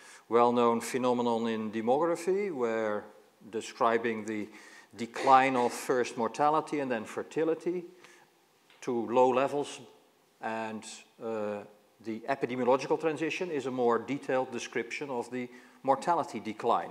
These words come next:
occurring during the demographic transition. And my presentation will be about the epidemiological transition in Europe, but I will highlight the,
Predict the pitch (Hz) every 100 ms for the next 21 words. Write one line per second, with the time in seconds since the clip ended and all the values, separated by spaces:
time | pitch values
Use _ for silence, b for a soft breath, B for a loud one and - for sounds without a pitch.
0 | - - - 120 107 104 101 117 110 107
1 | 101 101 104 101 95 107 - 101 - 101
2 | 98 117 - - _ _ _ _ _ _
3 | - - _ _ _ - B B B B
4 | B B - 127 131 131 143 139 127 147
5 | - 202 170 143 131 127 113 107 117 120
6 | 117 123 131 120 123 117 120 107 120 131
7 | 123 123 113 113 143 226 185 - 151 143
8 | 131 123 127 151 151 139 135 131 - 123
9 | 117